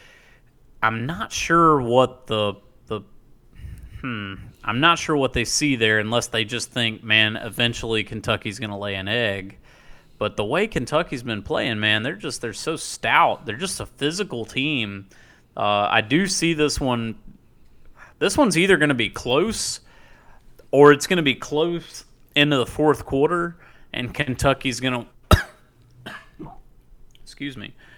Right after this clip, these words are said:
Kentucky's gonna wear 'em down and do what they did to us, where they get a couple garbage time touchdowns. I'm going Kentucky, man. I, I think, I think Kentucky can do this, and, and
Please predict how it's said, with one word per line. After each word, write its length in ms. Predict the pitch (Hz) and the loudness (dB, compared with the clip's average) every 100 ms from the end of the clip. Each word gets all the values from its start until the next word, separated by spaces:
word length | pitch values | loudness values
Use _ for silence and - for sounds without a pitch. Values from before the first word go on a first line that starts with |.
| - | -4
Kentucky's 440 | 123 117 165 175 151 | -2 2 2 0 -2
gonna 160 | 120 | -2
wear 240 | 101 113 139 | 2 2 2
'em 120 | 117 | 4
down 480 | 113 120 180 165 147 - | 4 4 0 -6 -12 -8
and 180 | 113 110 | -6 -2
do 140 | 123 | -2
what 120 | 127 117 | -2 -2
they 100 | 113 | -2
did 180 | 117 110 | 0 -2
to 120 | - | -2
us, 320 | 123 113 - | -2 0 -2
where 80 | 110 | -6
they 140 | 107 | -6
get 140 | 104 107 | -4 -6
a 40 | |
couple 280 | 98 117 107 | -4 -4 -2
garbage 440 | 107 107 104 101 - | -2 0 0 -4 -6
time 280 | 101 95 | -6 -6
touchdowns. 720 | - 113 - 95 87 107 - - - - - - - - - - - _ - - - _ - - - - - - 127 | -6 -6 -6 -10 -8 -10 -12 -20 -20 -20 -20 -20 -20 -20 -20 -20 -20 _ -20 -20 -20 _ -20 -20 -20 -20 -20 -12 -8
I'm 100 | 127 | 0
going 240 | 208 202 | 0 2
Kentucky, 500 | 156 117 113 120 107 | 0 2 2 2 -4
man. 340 | 92 95 101 - - - | -8 -10 -10 -12 -14 -8
I, 200 | - 113 - | 0 0 2
I 100 | 117 | -2
think, 400 | - 147 120 - | 0 -2 -4 -6
I 120 | 107 110 | -2 -2
think 220 | 147 - | -2 -4
Kentucky 480 | 143 135 123 139 120 | -4 0 0 0 -4
can 180 | 110 | -4
do 180 | 101 107 | -2 -2
this, 280 | 107 98 - | 0 -2 -4
and, 200 | 104 110 | -6 -8
and 240 | 110 104 | -10 -14